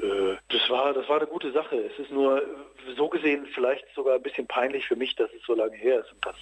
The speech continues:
seitdem nicht mehr so viel in der Hinsicht gelungen ist, wenn man's denn so sehen will. Aber ich sehe Extra drei ohnehin eher als den wackeren Satiredampfer, der da einfach vor sich hin tuckert und, äh, immer weitermacht. Auf hoffentlich gleichbleibend hohem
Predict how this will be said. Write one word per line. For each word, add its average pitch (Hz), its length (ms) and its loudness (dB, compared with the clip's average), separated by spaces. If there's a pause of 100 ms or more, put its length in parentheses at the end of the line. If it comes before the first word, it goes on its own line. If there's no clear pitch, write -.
seitdem 98 400 -2
nicht - 160 -8
mehr 101 100 2
so 104 100 -4
viel 101 280 -4
in 98 100 -4
der 107 140 2
Hinsicht - 340 -6
gelungen - 320 -2
ist, - 260 -14
wenn - 120 0
man's 208 160 0
denn - 160 -4
so 392 100 -4
sehen - 300 -2
will. - 240 -2
Aber 117 320 -2 (200)
ich 151 220 0
sehe 139 220 2
Extra 135 260 0
drei 131 180 2
ohnehin 127 360 2
eher 131 260 -2
als 110 140 -6 (100)
den 113 140 2
wackeren 120 320 -2
Satiredampfer, 117 720 0
der 104 220 -2
da 107 260 -2 (140)
einfach - 320 -2
vor 127 160 2
sich 117 100 -4
hin 170 160 -2
tuckert 139 420 0
und, 110 480 -4
äh, 107 220 0
immer 139 240 0
weitermacht. - 600 -6 (160)
Auf - 180 -4
hoffentlich 131 280 -4
gleichbleibend - 800 -4
hohem 101 140 -2